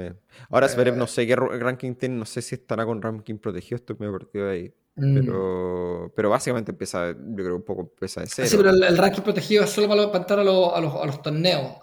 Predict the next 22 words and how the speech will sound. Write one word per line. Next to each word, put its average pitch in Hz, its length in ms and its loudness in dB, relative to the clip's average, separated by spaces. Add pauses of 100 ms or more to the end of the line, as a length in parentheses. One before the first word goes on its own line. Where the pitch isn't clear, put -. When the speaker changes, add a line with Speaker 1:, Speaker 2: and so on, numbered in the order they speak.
Speaker 2:
El 139 140 -6
ranking 156 320 -4
se 156 120 -6
te 151 80 -2
va 151 140 -2
igual 151 200 -2
a 170 40 -2
la 170 100 -4
chucha, 135 240 -10
creo, 113 280 -16
¿o 123 80 -16
no? 190 260 -14 (500)
Speaker 1:
Sí, - 360 -4
po. - 200 -14 (320)
Sí, - 200 -4
po, - 100 -14
por 131 100 -6
eso. 135 360 4
Speaker 2:
Em, 135 800 -2
está 139 160 -4
peludo, 190 260 4
¿oh? 202 600 2